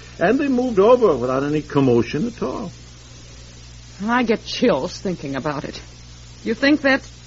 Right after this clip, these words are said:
Speaker 2: really who they were?
Speaker 1: I don't know, but if it's true, then I can't see why you're so <laughs> mad.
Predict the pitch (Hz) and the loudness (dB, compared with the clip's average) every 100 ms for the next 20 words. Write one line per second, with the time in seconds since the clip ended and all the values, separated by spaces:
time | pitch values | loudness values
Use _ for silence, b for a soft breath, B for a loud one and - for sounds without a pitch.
0 | 175 233 311 330 370 294 294 254 226 185 | -2 2 2 4 2 4 4 4 4 6
1 | 240 349 539 719 - - - 101 110 135 | 8 8 6 0 -8 -12 -2 2 6 8
2 | 160 147 151 220 254 139 139 135 131 - | 8 8 6 6 6 6 4 6 2 0
3 | - 160 240 214 190 170 165 175 202 202 | 4 8 8 10 8 6 0 -2 -4 0
4 | 175 180 214 196 - 139 147 147 208 247 | 0 0 0 0 0 0 2 2 4 2
5 | 139 185 | 0 -2